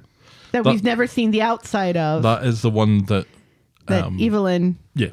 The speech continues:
Speaker 1: very briefly worked in.
Speaker 2: Why can't I remember the name of that sweet shop? Sweet Enough.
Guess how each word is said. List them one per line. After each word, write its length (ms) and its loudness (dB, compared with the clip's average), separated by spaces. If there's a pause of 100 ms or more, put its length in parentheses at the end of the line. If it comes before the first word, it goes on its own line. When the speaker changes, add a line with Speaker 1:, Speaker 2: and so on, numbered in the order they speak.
(200)
Speaker 1:
very 280 -2
briefly 640 -6 (360)
worked 240 -6
in. 240 -4 (1200)
Speaker 2:
Why 140 -6
can't 200 -14
I 40 -10
remember 260 -8
the 80 -10
name 180 -8
of 100 -8
that 160 -12
sweet 300 -14
shop? 220 -14 (2250)
Sweet 360 -2
Enough. 440 0